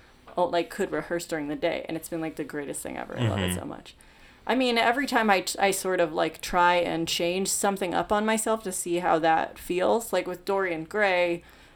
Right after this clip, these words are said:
Speaker 1: my show from the summer, I
Speaker 2: Right.
Speaker 1: rehearsed twice a week, um, for two months, like, and having the days very, very separate.
Speaker 2: Mm-hmm.
Speaker 1: Um, but for this show, I've had, I've rehearsed three days in a row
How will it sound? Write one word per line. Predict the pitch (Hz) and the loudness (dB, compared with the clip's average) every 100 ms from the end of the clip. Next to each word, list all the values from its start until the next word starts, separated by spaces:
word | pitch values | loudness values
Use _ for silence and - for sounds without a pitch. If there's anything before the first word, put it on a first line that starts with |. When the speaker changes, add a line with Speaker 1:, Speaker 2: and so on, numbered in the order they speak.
| - | -4
Speaker 1:
my | 190 185 - | 2 4 4
show | - 190 | 4 4
from | 175 180 | 4 0
the | 160 | -2
summer, | - 170 185 202 - | 0 2 4 2 4
I | 185 | 4
Speaker 2:
Right. | 196 | 4
Speaker 1:
rehearsed | 185 - 190 - - | 4 0 -2 -2 -6
twice | - 208 196 202 | 0 2 4 2
a | |
week, | 185 196 208 - - - - - | -2 -2 -4 -8 -18 -20 -20 -4
um, | - 185 170 160 151 - - | 4 6 6 4 -4 -10 -12
for | - 196 175 | -2 0 0
two | - 226 | 0 2
months, | 202 175 185 226 - - - | 4 4 2 2 -2 -8 -2
like, | 196 190 - | 0 2 0
and | 185 | -2
having | 185 185 190 | 2 2 2
the | 185 | -2
days | 165 180 175 | 0 0 0
very, | 165 175 175 | 0 2 2
very | 175 170 | 2 0
separate. | - - 165 - 180 202 - - _ _ _ 110 | 0 2 2 2 2 2 -2 -18 _ _ _ -10
Speaker 2:
Mm-hmm. | 92 95 90 | -8 -8 0
Speaker 1:
Um, | 185 175 160 151 - - | 4 4 4 0 -6 -2
but | 196 - | 0 2
for | 196 | 0
this | 180 196 - | 2 0 0
show, | - 220 214 233 | 2 6 6 6
I've | - 185 - | 4 2 0
had, | - 185 175 175 - - | 0 4 4 2 -6 -2
I've | 185 175 | -2 0
rehearsed | 180 190 175 - | -2 -2 -4 -4
three | 170 180 | -4 -2
days | 180 185 | 0 0
in | 180 | 0
a | 170 | 2
row | 170 165 185 233 | 4 6 4 2